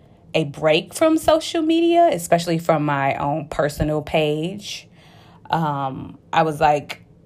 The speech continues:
"There is a lot going on that I just cannot deal with. I don't wanna see it. Um, and I need a break." And I typically take breaks throughout the year, um, from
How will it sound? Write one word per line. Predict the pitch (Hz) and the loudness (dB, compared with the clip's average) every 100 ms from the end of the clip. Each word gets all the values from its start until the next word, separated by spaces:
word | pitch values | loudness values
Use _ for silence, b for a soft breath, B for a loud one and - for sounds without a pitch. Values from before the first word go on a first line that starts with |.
| - | -6
"There | 170 277 320 | 2 4 4
is | 156 | 2
a | 147 | 2
lot | 147 185 | 2 2
going | 214 220 | -2 -2
on | 180 156 151 | -2 -2 -2
that | 147 156 - | -4 -4 -2
I | 156 151 156 151 151 | -2 -2 -4 -6 -8
just | 143 151 - - | -8 -8 -8 -8
cannot | 175 160 147 147 147 | -4 -2 -2 -2 -4
deal | 147 143 | -2 -2
with. | 156 147 | -4 -6
I | - | -2
don't | 147 135 | -2 0
wanna | 143 139 | -4 -6
see | - 165 147 151 | -8 -4 -2 -4
it. | - B B B B B | -6 B B B B B
Um, | - 147 139 135 131 160 170 - - - - - _ - _ | -2 0 -2 -4 -8 -12 -16 -20 -20 -20 -20 -20 _ -20 _
and | 190 175 | 0 0
I | 175 262 | 0 -2
need | 175 165 156 147 - | -2 -2 -4 -8 -4
a | - | -2
break." | 185 285 185 - - - | 4 4 2 -2 -6 -2
And | 233 | -2
I | 339 | -2
typically | - 233 233 208 190 | 2 0 0 -8 -8
take | 170 180 175 | 0 0 2
breaks | 165 160 160 - | 0 0 0 -2
throughout | 160 156 147 | 2 2 2
the | 151 | -2
year, | 165 175 143 143 143 B B B B | -4 -2 0 -2 -4 B B B B
um, | 160 147 143 143 - | 0 2 0 -2 -6
from | - 160 147 139 139 | -2 0 0 -2 -8